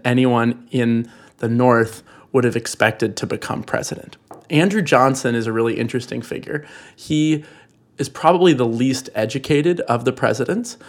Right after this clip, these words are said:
Um, his wife taught him to read when he was about twenty years old. So he spent most of his childhood illiterate. Um,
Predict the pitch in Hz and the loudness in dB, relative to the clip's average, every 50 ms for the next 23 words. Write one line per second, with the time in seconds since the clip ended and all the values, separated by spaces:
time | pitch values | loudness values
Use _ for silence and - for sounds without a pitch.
0 | - - - - _ - 131 127 127 123 123 123 123 127 127 - - - 156 143 | -20 -20 -20 -16 _ -2 2 4 4 4 4 4 2 -2 -4 -8 -2 0 0 0
1 | - 123 117 120 123 127 135 131 - - - - 113 113 113 - - 117 113 - | 0 0 2 4 6 6 6 4 0 -4 -2 2 2 2 2 2 -2 -4 -4 -4
2 | - 113 113 120 117 113 101 104 123 123 110 104 120 110 107 - 101 107 110 98 | -6 -4 -4 -4 -4 -4 -4 -4 -6 -8 -6 -4 -4 -4 -4 -4 -4 -4 -4 -6
3 | - - - - - 113 113 120 123 127 143 80 101 - - - 73 - - - | -8 -10 -14 -8 -6 -4 -4 -4 -4 -4 -4 -4 -6 -6 -4 -4 -4 -4 -6 -8
4 | - - - - 143 131 113 139 - - - - 135 135 131 - - - - - | -16 -12 -6 -4 -2 -2 -2 -2 -6 -4 -4 -2 -2 -2 -2 -6 -14 -20 -20 -20
5 | - - - - - 127 127 127 127 127 - 147 135 - 131 120 120 123 - - | -20 -20 -14 -6 0 2 2 2 2 0 -4 -4 -2 0 -2 -2 -2 -4 0 2
6 | 110 107 110 110 - - 110 107 104 - 101 101 117 120 120 87 - - - - | 2 4 2 2 0 -2 -2 -2 -2 -2 -2 0 0 0 0 0 -2 -4 -8 -10
7 | _ - - - - - - - _ - 120 117 117 113 113 113 113 | _ -20 -20 -20 -20 -20 -20 -20 _ -8 -4 -2 -2 -2 -2 -4 -4